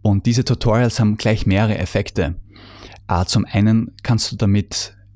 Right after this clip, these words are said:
in größerem Umfang ein Thema arbeiten, abarbeiten und erklären, was dir in einem Beitrag nicht möglich ist, weil ein Tutorial ist einfach leicht mal zehnmal umfangreicher wie ein Beitrag,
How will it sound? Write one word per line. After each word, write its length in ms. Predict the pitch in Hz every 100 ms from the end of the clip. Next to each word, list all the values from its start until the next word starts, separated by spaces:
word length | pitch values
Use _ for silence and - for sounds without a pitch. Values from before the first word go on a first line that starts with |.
| - - - -
in 180 | 95
größerem 520 | 90 113 120 135 110 101
Umfang 340 | 110 120 98
ein 120 | 90
Thema 260 | - 104 101
arbeiten, 600 | 87 82 82 - 104 98 - - - -
abarbeiten 920 | 117 123 - 95 82 87 - 107 104 -
und 240 | - 95 92
erklären, 520 | 90 - 98 92 98
was 160 | 90 -
dir 100 | 98
in 140 | 90
einem 200 | 90 90
Beitrag 420 | 80 92 - 90
nicht 220 | 92 -
möglich 260 | 90 98 87
ist, 240 | 90 -
weil 120 | 90 87
ein 120 | 82
Tutorial 440 | - - 87 87
ist 280 | 85 - -
einfach 440 | 82 85 - - - - 277 135
leicht 340 | 87 92 -
mal 120 | 85
zehnmal 460 | - 101 90 80 78
umfangreicher 680 | - 98 92 87 82 85 87
wie 80 | 82
ein 100 | 78
Beitrag, 580 | 80 - - 87 -